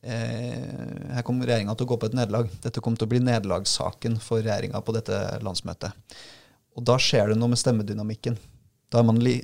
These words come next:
litt mindre redd for å være, for å havne i det litt ubehagelige mindretallet. Da skjønner man at man vil være på, på vinnerlaget. Det kan skje i den typen politiske personkonflikter som vi hadde i, i, i, på Trøndelags årsmøte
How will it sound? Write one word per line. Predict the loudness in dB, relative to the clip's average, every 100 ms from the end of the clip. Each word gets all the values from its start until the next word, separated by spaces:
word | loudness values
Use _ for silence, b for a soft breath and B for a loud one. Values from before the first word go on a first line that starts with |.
| -2
litt | -2 0 0
mindre | 2 6 6
redd | 6 4 0
for | 0 4
å | 4
være, | 6 4 4 2 2 2 2 -2 -6 -8 -4
for | 0
å | 4
havne | 4 4
i | 2
det | 4 2 0
litt | -4 -2 0
ubehagelige | 2 2 4 2
mindretallet. | 2 0 -2 -4 0 0
Da | 0
skjønner | 0 0 0
man | 0 0
at | 0
man | 0
vil | 0
være | -2 2
på, | 2 2 B B B B B -2
på |
vinnerlaget. | 2 4 4 2 0 6
Det | 6 6
kan | 0
skje | 2 4 4 2 0
i |
den | 0 0
typen | 0 -4 -2 -4
politiske | 0 0 0 -2 -4 -2
personkonflikter | -2 0 0 0 -2 -4 -2 -2
som | 0
vi | 0
hadde | 0 0
i, | 4 2 2 -6 -6
i, | -4 -4 -2
i, | -2 -2 -4 -4 -6
på | -4
Trøndelags | 0 2 2 -2 0
årsmøte | 0 0 -4 -2